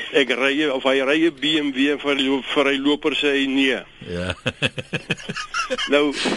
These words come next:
Speaker 1: ek het, ek het die land vol gehike as 'n jong man. Ek sal nou nog wil, want dis nog, dis nog altyd net die goeie mense wat jou optel.
Speaker 2: Ja.
Speaker 1: Maar die manne moet hulle fancy karre,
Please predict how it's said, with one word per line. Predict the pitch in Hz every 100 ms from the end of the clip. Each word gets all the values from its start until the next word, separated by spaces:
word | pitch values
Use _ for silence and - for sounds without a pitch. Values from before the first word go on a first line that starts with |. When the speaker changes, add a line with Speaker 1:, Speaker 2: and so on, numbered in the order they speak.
| - -
Speaker 1:
ek | 190 196
het, | 180 - -
ek | 175 170 185
het |
die | 175
land | 156 151 151 - -
vol | 160 160
gehike | - 143 127 120 127
as | 123
'n | 110
jong | 107 98
man. | 87 85 - - - - - -
Ek | 156
sal | - 196
nou | 175
nog | 208 160
wil, | 147 160
want | 147 151
dis | 151
nog, | 147 139
dis | 143 -
nog | 160
altyd | 151 160 170
net | 143
die | 156
goeie | - 151 147
mense | 135 131 131
wat | 120
jou | 117 120
optel. | 127 - 98 85 -
Speaker 2:
Ja. | 85 80 92 165 - - - -
Speaker 1:
Maar | 156 156 - _ - - - -
die | 160
manne | 214 220 214
moet | 214 196
hulle | 175 175
fancy | 180 170 160 175
karre, | 151 131 107